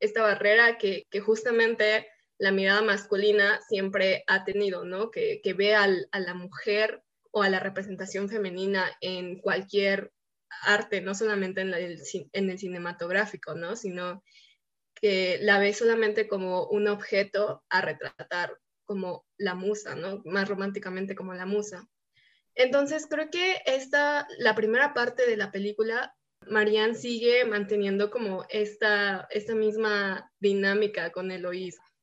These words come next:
como solamente esta persona que tiene que retratar para cumplir su trabajo. Y aquí viene la parte interesante, porque entonces, justamente Eloise no quiere ser retratada, y existe como esta resistencia por no querer ser retratada.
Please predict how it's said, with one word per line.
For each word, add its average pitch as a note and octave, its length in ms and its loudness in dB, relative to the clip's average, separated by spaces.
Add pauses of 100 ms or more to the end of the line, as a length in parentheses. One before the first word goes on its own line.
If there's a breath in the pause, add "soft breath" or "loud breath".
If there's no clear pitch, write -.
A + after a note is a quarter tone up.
como G#3 540 2
solamente B3 880 2 (240)
esta A#3+ 320 0
persona C#4 480 2
que A3 80 4
tiene G#3+ 220 4
que G3+ 100 -2
retratar E3+ 520 -2 (420)
para G3+ 240 6
cumplir G3 580 2
su A3 160 -4
trabajo. - 460 -6 (320)
Y B3+ 400 4
aquí C4 280 4
viene C4+ 220 0
la B3+ 140 0
parte A3 220 -2
interesante, A3+ 640 -2
porque G#3+ 400 2
entonces, A#3 800 0 (200)
justamente A#3 600 0
Eloise A3 580 -2 (340)
no A3 280 4
quiere A3+ 380 4
ser G3+ 180 -2
retratada, - 580 -6 (380)
y G#3+ 300 6
existe A3+ 540 0
como G#3 240 0
esta G#3 500 2
resistencia G3+ 960 2
por G3+ 160 -2
no G3+ 180 -2
querer G3 280 2
ser G3 160 -4
retratada. E3+ 600 -8